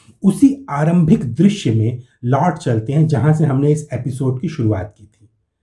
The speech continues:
समझिए, आप आइसक्रीम निकाल के अकेले खा रहे थे, स्वाद ले लेके खा रहे थे, उसी समय घर के बाकी लोग आ गए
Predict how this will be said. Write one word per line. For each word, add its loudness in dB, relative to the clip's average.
समझिए, 0
आप -6
आइसक्रीम 0
निकाल 0
के -6
अकेले -4
खा -2
रहे 0
थे, -18
स्वाद -2
ले 6
लेके 2
खा -6
रहे 0
थे, -8
उसी -6
समय -4
घर -2
के -12
बाकी -8
लोग 0
आ -6
गए -6